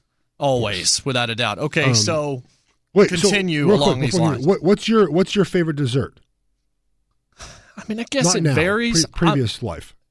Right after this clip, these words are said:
Speaker 1: All right, so if I had one thing that I could just go and eat that I know exists pretty much anywhere that I'm gonna travel, it is the Waffle House chocolate pie.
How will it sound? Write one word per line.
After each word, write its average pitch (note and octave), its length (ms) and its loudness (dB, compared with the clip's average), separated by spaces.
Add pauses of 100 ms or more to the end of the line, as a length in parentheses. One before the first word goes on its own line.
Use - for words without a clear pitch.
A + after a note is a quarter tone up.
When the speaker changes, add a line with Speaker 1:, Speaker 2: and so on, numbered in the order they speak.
(280)
Speaker 1:
All F#3 160 2
right, C3+ 260 -2
so E3+ 400 -2 (480)
if E3 140 -2
I A#3+ 140 2
had A#3 240 0
one F#3+ 420 0
thing E3+ 320 -2
that C#3+ 100 -2
I D3+ 120 0
could D#3 140 -2
just C#3 260 -4
go D#3 200 0
and D3+ 100 -6
eat B2 260 -8
that C3 180 -4
I B2 40 -4
know C#3+ 260 -2
exists B2+ 840 -4 (100)
pretty F3+ 160 0
much D#3+ 220 0
anywhere D#3 380 -2
that C3+ 160 -8
I'm C3+ 160 -2
gonna B2+ 160 -4
travel, A2 520 -4 (280)
it D3 140 0
is C3 280 -2
the C3+ 200 -4
Waffle C#3+ 540 0
House D3 300 -4
chocolate B2+ 580 -4
pie. F#2 440 -8